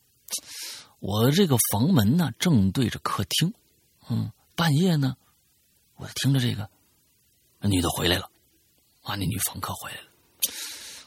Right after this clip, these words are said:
我就听着她好像是先在客厅里走来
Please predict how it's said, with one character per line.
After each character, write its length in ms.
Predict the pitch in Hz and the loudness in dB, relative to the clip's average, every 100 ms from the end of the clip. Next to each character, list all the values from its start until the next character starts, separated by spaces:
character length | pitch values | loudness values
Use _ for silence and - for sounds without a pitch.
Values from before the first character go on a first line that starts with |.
| - | -12
我 40 | |
就 80 | 110 - | -6 2
听 200 | 226 220 | 4 4
着 60 | |
她 120 | - 233 - - - - | 4 0 2 2 0 -2
好 80 | - | 0
像 80 | 127 | 2
是 120 | 160 | 4
先 240 | - 208 | 6 6
在 100 | 208 139 | 4 2
客 200 | - 147 | 0 2
厅 120 | 185 | 2
里 80 | 208 | 4
走 440 | - - - - | 2 2 -8 -10
来 200 | - 135 | -4 0